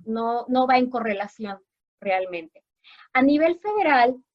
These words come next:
Ricardo Bucio de Cipina presentó hace poquito, hace unos días, el jueves más o menos creo, se está, que se, ya se estaba trabajando en articular el sistema de prevención, atención, sanción y erradicación de la violencia contra las mujeres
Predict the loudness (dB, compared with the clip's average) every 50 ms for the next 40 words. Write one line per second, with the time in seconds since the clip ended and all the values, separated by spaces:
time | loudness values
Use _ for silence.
0 | _ _ _ _ _ _ _ _ -8 -6 -6 -4 -2 0 0 0 0 0 0 -2
1 | -2 -2 -2 -2 -2 -4 -6 -8 -12 -6 -4 -4 -2 -2 -4 -6 -6 -8 -8 -6
2 | -6 -4 -2 -2 -2 -2 -2 -4 -8 -8 -8 -10 -12 -12 -10 -8 -8 -8 -6 -4
3 | -4 -4 -4 -4 -4 -6 -6 -8 -10 -10 -10 -10 -10 -14 -16 _ -10 -8 -8 -6
4 | -8 -8 -12 -16 -18 _ -16 -16 -16 -16 -20 _ _ _ -10 -10 -10 -10 _ _
5 | _ _ _ -8 -8 -8 -4 -2 0 2 2 2 0 -2 -4 -4 -2 0 0 0
6 | 0 0 -4 -8 -6 -4 -4 -4 -4 -2 -2 0 0 0 -2 -4 -6 -6 -6 -4
7 | -2 -2 -2 -2 -2 -2 -2 -4 -6 -8 -10 -10 -8 -6 -2 0 0 0 -2 -4
8 | -8 -10 -10 -10 -14 -10 _ -4 -2 -2 -2 -2 -4 -4 -4 -6 -6 -4 -4 -4
9 | -6 -6 -8 -10 -10 -10 -10 -10 -10 -10 -12 -12 -12 -14 -16 -16 -16 -16 -16 -18
10 | -20 -20 _ -16 -16 -14 -14 -12 -10 -10 -10 -12 -12 -16 -16 -16 -16 -12 -8 -8
11 | -8 -8 -8 -12 -14 -16 -14 -12 -12 -12 -12 -12 -16 -14 -14 -14 -14 -14 -16 -20
12 | _ -10 -6 -6 -6 -6